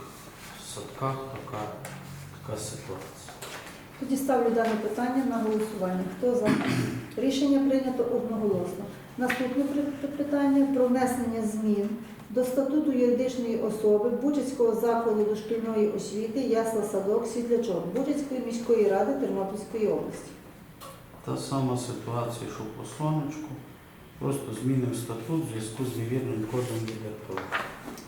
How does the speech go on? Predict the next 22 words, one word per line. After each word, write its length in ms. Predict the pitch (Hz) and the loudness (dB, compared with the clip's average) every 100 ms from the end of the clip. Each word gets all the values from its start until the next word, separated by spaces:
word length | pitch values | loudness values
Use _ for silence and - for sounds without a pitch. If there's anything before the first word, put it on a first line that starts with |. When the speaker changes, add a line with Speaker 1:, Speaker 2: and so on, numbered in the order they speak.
| - | -10
Speaker 2:
Тоді 160 | 214 | -6
ставлю 360 | - 240 226 208 | -4 0 4 4
дане 260 | 196 202 196 | 4 2 0
питання 440 | 196 226 254 269 | -2 -2 0 2
на 120 | 233 220 | 2 2
голосування. 640 | 214 208 208 180 180 185 185 | 2 0 -2 -2 -2 -4 -4
Хто 160 | 233 233 | -2 0
за? 180 | 208 202 - - - - - - - | 0 -2 -4 -12 -18 -20 -18 -18 -6
Рішення 380 | 226 240 277 285 | -2 0 0 0
прийнято 440 | 277 277 262 269 | 2 2 2 0
одноголосно. 800 | - 214 220 220 202 175 175 202 196 | 0 -2 -2 0 0 0 -2 -4 -4
Наступне 420 | - 202 190 240 | -4 -4 -6 -4
питання. 520 | 277 277 285 285 285 - - - - - | -4 0 0 0 -4 -6 -12 -14 -14 0
Про 160 | 285 | 4
внесення 520 | 254 254 233 233 220 208 | 4 4 2 0 -2 0
змін 200 | 208 214 | 2 4
до 60 | 202 | 4
Speaker 1:
Код 140 | 196 | 2
Speaker 2:
статуту 200 | 214 202 | 2 2
Speaker 1:
міської 400 | 220 214 214 - 196 | 2 0 0 0 -2
ради. 160 | 202 214 | 0 2
Speaker 2:
юридичної 1300 | 208 208 180 226 202 - - - 214 196 196 196 196 | 2 2 4 4 4 2 -6 -10 -8 -4 -2 -2 -4